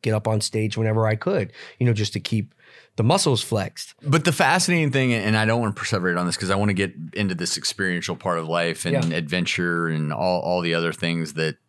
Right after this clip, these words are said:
Speaker 2: that, uh, you're here for today. But, um, I've become somewhat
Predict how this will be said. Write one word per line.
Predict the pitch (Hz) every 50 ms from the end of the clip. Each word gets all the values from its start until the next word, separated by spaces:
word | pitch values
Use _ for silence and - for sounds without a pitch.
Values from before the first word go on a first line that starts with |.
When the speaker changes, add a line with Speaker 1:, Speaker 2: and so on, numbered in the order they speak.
| - -
Speaker 2:
that, | 80 82 80 76 - - -
uh, | 85 80
you're | 78 80 80 82 85
here | 85 90 90
for | 85 - 85 82
today. | 80 78 76 80 82
But, | 78 80 92 87 - - - - - - - - - - - - - - -
um, | 104 110 107 101 95 92 87 85 80 67 - _ _ _ _ _ _ _ _ _ _ _ _ _ _ _ -
I've | - 117 131 135
become | 165 165 - - 151 139 135 135 131 131 120
somewhat | 110 - 120 110 101 98 92 80